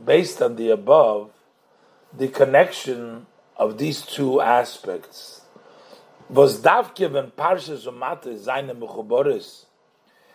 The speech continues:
that specifically when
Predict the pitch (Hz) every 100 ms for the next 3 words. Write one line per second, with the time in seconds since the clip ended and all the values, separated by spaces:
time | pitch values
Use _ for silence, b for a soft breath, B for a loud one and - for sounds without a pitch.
0 | b _ 127 127 - _ _ _ - -
1 | 143 139 - 240 202 156 113 104 - 131
2 | 127 175 214 196 165